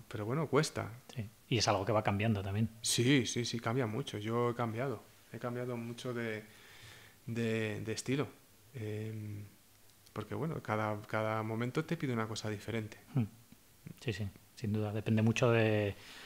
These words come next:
Speaker 2: de tus inquietudes en ese momento, de tu vida en general, ¿no? De tu vida
Speaker 1: Mm.
Speaker 2: emocional, de muchas cosas, ¿no? De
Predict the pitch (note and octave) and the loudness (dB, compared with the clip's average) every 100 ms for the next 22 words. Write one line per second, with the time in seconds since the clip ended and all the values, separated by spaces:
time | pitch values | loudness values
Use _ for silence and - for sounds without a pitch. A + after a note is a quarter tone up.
0 | - - - - A#2+ A2 A2+ G#2 A#2+ G#2+ | -16 -18 -20 -4 0 2 4 4 4 4
1 | A#2+ A#2+ A#2+ A2 A2 G#2+ A#2 C3 D3 C#3+ | 6 8 6 4 4 6 8 10 12 12
2 | D3 B2+ A2+ A#2+ A2 A2 A#2 A#2 A2+ - | 12 12 6 6 6 8 8 8 6 4
3 | G#2 A2 A2+ B2 F#3 B2 A2 A#2 A2+ A2+ | 4 6 6 8 6 6 4 6 8 8
4 | A2+ A2 A2 A2 G#2+ A2 A2 A2 G#2+ G#2 | 8 6 6 6 6 4 4 4 2 6
5 | C3 C#3+ C#3 A#2 A#2 B2 A#2+ C3 A#2 G2 | 8 10 8 6 4 2 2 0 0 0
6 | D3+ B2+ G2 G2+ | 0 0 -2 -4